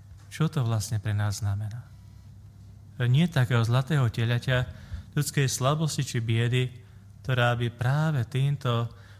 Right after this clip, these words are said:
Ježišom v prielome stojacím, za nás prosiacím, nás vykupujúcim, sme nemohli zakúsiť, ako sme Bohom milovaní, ako nám odpúšťa, ako nám nový život a požehnanie dáva.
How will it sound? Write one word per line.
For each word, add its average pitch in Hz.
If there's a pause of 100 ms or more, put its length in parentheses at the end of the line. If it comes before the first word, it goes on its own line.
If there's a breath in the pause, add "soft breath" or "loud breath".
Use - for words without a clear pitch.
(120 loud breath)
Ježišom 127
v -
prielome 143
stojacím, 127 (400 loud breath)
za -
nás 147
prosiacím, 131
nás 117
vykupujúcim, 117 (680 loud breath)
sme 123
nemohli 147
zakúsiť, 117
ako 123
sme 113
Bohom 110
milovaní, 101 (220)
ako 113
nám 107
odpúšťa, 135 (680 loud breath)
ako 120
nám 113
nový 151
život 113 (340 loud breath)
a 113
požehnanie 104
dáva. 98